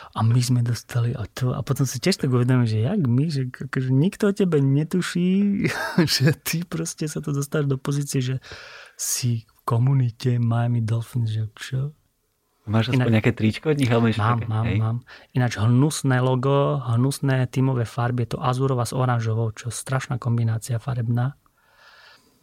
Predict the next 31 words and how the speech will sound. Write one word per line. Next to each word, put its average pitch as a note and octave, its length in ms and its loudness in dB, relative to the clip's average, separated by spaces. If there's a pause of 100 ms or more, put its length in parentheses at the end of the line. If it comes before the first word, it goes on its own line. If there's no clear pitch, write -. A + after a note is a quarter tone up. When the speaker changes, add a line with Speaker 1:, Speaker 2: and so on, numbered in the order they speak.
Speaker 2:
A - 80 -12
kúkaš F#2+ 320 -4
normálne G2 320 2
každú F#2 240 -2
nedeľu F#2 340 2
večer? A#2+ 380 0 (300)
Speaker 1:
No, C#3+ 580 4
Speaker 2:
Aspoň - 220 -4
Speaker 1:
kú-, F#2 100 0
Speaker 2:
nejaký F#2 240 0
po-, - 160 -6
akože - 160 -2 (180)
Speaker 1:
kúkam, A#2+ 120 2
Speaker 2:
podmas? A#2 360 2
Speaker 1:
kúkam. A#2+ 380 -2 (260)
No, C#3 240 2
ja, C#3+ 300 -2 (420)
no, D#3+ 300 -2
kúkam G3+ 460 -2
to, B2+ 160 -2
no. C#3 260 2 (160)
Pani C#3 160 -2
Speaker 2:
Super. C#3 100 2
Speaker 1:
manželka C#3+ 380 0
nedeľa C3+ 420 2
večer B2+ 300 -2
má, C3 380 0
má C#3 260 0
voľno C3+ 560 0
v C#3+ 60 -6
zásade. C3 460 -2